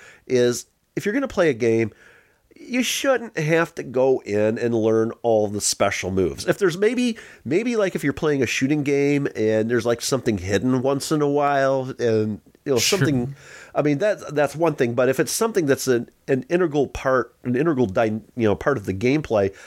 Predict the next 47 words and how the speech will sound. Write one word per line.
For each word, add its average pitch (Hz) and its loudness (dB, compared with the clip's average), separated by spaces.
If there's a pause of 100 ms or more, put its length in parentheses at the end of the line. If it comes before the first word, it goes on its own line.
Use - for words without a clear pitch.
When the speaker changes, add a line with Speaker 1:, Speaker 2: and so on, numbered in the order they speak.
(100)
Speaker 1:
you 190 -6
shouldn't 165 0
have 131 0
to 95 -4
look 92 -2
that 92 4
up 92 2
in 87 2
a 82 0
book 82 -2
or 90 2
online 87 0
or 123 4
Speaker 2:
Yeah. 117 4
Speaker 1:
something 107 0
like 92 -4
that. 92 2 (180)
Speaker 2:
And 175 -6
like 214 0
I 214 2
said, 185 -2
the, 202 -2
the 185 -2
learning 220 -2
curve 208 0
is 165 0 (220)
less 147 0
steep - 0
than 139 0
a - -4
game 127 2
like 120 2
Street - -2
Fighter, 127 2
but 165 0
it, 151 -8
it 170 2
isn't 170 0
Speaker 1:
Right. 131 4
Speaker 2:
something 147 0
that's 139 0
completely 139 -2
obvious 110 0
on 113 0
the 110 -4
front 104 -2
end. 104 -8